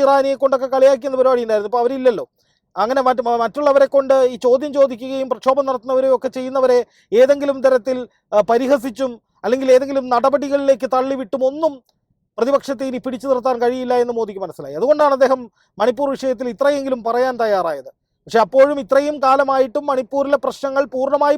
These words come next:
പരിഹരിക്ക-, പരിഹരിക്കപ്പെട്ടിട്ടില്ല എന്ന് സമ്മതിക്കേണ്ടി വന്നിരിക്കുന്നു പ്രധാനമന്ത്രി നരേന്ദ്രമോദിക്ക്. അതായത് ഇപ്പോഴും അവിടെ പ്രശ്നങ്ങൾ പൂർണ്ണമായി പരിഹരിച്ചു എന്ന് ധൈര്യത്തോടു കൂടി പറയാൻ മോദിക്ക് സാധിച്ചിട്ടില്ല. ഇനി മറ്റൊരു വിഷയം നോക്കുക,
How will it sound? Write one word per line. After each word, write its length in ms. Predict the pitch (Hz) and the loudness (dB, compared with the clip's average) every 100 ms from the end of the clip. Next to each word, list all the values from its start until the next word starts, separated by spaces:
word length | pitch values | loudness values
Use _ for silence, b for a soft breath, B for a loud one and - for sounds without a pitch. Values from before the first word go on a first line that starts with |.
| - | 2
പരിഹരിക്ക-, 580 | 262 254 269 220 294 254 - | 0 -2 -6 -4 -4 -2 -4
പരിഹരിക്കപ്പെട്ടിട്ടില്ല 920 | 233 254 285 302 240 240 254 262 269 302 285 | -2 -4 -6 -4 -4 -4 -8 -2 4 6 4
എന്ന് 180 | 262 254 - _ _ _ - | 2 -4 -6 _ _ _ 0
സമ്മതിക്കേണ്ടി 720 | 254 285 311 311 - 330 320 311 | 0 4 4 2 -2 -2 4 4
വന്നിരിക്കുന്നു 520 | 294 277 240 277 262 247 - _ _ _ _ _ _ _ | 2 -4 -6 -4 -2 -2 -6 _ _ _ _ _ _ _
പ്രധാനമന്ത്രി 500 | 214 240 277 262 240 233 | 0 2 4 2 -2 -2
നരേന്ദ്രമോദിക്ക്. 580 | 208 185 165 147 139 175 | -2 -2 -4 -8 -8 -2
അതായത് 180 | 233 277 | -2 -2
ഇപ്പോഴും 260 | - 302 330 | 0 0 4
അവിടെ 140 | 302 294 | 4 4
പ്രശ്നങ്ങൾ 340 | 269 - 302 302 | -2 -4 -2 -2
പൂർണ്ണമായി 360 | 294 294 294 294 | -2 -2 -2 -2
പരിഹരിച്ചു 440 | 294 269 294 - 311 | -2 -4 -6 -6 -4
എന്ന് 160 | 285 302 311 _ _ 180 | 0 -2 -2 _ _ 2
ധൈര്യത്തോടു 420 | 269 302 254 311 294 | 4 4 0 0 0
കൂടി 120 | 294 285 | 0 2
പറയാൻ 220 | 294 302 294 | 4 4 2
മോദിക്ക് 240 | 294 302 | -2 -2
സാധിച്ചിട്ടില്ല. 520 | 320 320 311 269 190 135 _ _ _ _ _ | 0 0 0 -6 -8 -12 _ _ _ _ _
ഇനി 80 | 208 | 0
മറ്റൊരു 260 | 226 - 349 | 0 2 0
വിഷയം 220 | 320 302 262 | 0 -2 0
നോക്കുക, 280 | 240 208 | 0 0